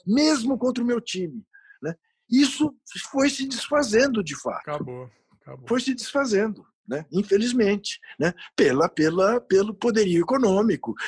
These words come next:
Speaker 1: pela globalização, por tudo isso, né? Enfim.
Speaker 2: É, você, você falou, você já citou o Pelé, você, agora você citou mais alguns jogadores.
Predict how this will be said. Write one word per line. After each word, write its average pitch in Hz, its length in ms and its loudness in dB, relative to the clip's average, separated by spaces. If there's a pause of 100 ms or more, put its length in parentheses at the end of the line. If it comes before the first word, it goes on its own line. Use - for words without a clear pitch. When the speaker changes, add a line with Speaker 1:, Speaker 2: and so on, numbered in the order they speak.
(120)
Speaker 1:
pela 147 220 4
globalização, 185 920 0
por 147 160 -14
tudo 180 280 -4
isso, - 380 -4
né? 104 140 -12 (1000)
Enfim. - 320 -2
Speaker 2:
É, - 380 -16
você, 247 760 2
você 202 380 0
falou, 180 840 0
você 117 280 -8
já 160 140 -4
citou 165 220 -4
o 147 40 -6
Pelé, 202 680 0
você, 147 180 -4 (100)
agora 139 220 -4
você - 160 -8
citou 147 180 -8
mais 135 120 -6
alguns 135 200 -6
jogadores. 135 380 -6